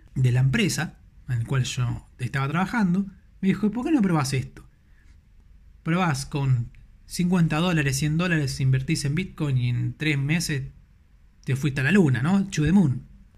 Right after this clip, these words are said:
Y empecé a averiguar. Ahí empieza mi mundo cripto. La parte aburrida ya terminó. De todas formas, cosas anecdóticas van a escuchar. Aburridas, pero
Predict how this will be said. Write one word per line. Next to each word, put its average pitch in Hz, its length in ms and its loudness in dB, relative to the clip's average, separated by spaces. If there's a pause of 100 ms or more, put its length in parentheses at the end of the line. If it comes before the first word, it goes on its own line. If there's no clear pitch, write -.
Y 196 80 2
empecé 226 320 2
a 269 60 0
averiguar. 185 340 0 (840)
Ahí 202 220 2
empieza 233 800 0 (140)
mi 190 140 8
mundo 190 260 8
cripto. 139 400 0 (380)
La 151 160 -2
parte 190 220 0
aburrida 185 360 4
ya 180 100 4
terminó. 254 380 2 (1160)
De 147 120 -4
todas 165 180 -2
formas, 165 320 0
cosas 156 440 -4
anecdóticas 135 680 2
van 135 140 0
a - 20 2
escuchar. 226 480 -4 (640)
Aburridas, 190 580 0
pero 147 420 -4